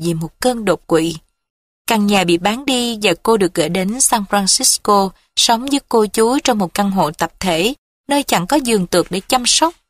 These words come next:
và không còn những buổi chiều chơi đùa bên bờ sông. Đối với Keisa, niềm vui dường như tan biến chỉ sau một đêm.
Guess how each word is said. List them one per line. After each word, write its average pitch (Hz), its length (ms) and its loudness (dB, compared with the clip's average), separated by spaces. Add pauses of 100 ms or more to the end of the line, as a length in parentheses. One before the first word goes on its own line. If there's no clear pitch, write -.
(160)
và 214 100 -6
không - 340 -4
còn 190 240 2
những 190 160 -4
buổi 208 160 0
chiều 190 280 0
chơi 247 260 -2
đùa 180 280 -2
bên 202 200 -6
bờ 185 160 -2
sông. 208 300 2 (840)
Đối 220 300 0
với 262 100 0
Keisa, 202 560 0 (260)
niềm 214 220 0
vui 254 280 -2
dường 196 240 0
như 202 140 -4 (100)
tan 226 260 2
biến 254 340 -4
chỉ 175 220 2
sau - 200 2
một 185 180 -4
đêm. 185 260 0